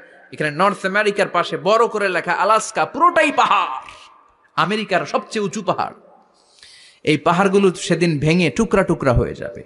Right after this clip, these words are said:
বাংলাদেশের ময়মনসিংহে আছে আমাদের এদেশের সবচেয়ে বড় পাহাড়, গাড়ো পাহাড়, নাম শুনছেন? আল্লাহ জানে কি জানি হবে সেদিন আমাদের পাহাড়ের অবস্থা। তাজিংডং বিজয়, বান্দরবানে কেউকারাডাং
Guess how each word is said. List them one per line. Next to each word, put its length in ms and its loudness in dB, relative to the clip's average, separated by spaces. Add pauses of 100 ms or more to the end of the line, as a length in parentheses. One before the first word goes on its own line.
বাংলাদেশের 560 2
ময়মনসিংহে 680 -2
আছে 300 -4
আমাদের 360 -6
এদেশের 340 -10
সবচেয়ে 340 -10
বড় 140 -6
পাহাড়, 320 -6
গাড়ো 200 0
পাহাড়, 320 -4 (880)
নাম 100 -2
শুনছেন? 400 0 (1120)
আল্লাহ 280 0
জানে 220 -2
কি 160 -2
জানি 220 0
হবে 200 0
সেদিন 240 -4
আমাদের 320 -4
পাহাড়ের 340 -2
অবস্থা। 600 -10 (800)
তাজিংডং 680 6
বিজয়, 480 6 (1300)
বান্দরবানে 640 4
কেউকারাডাং 760 4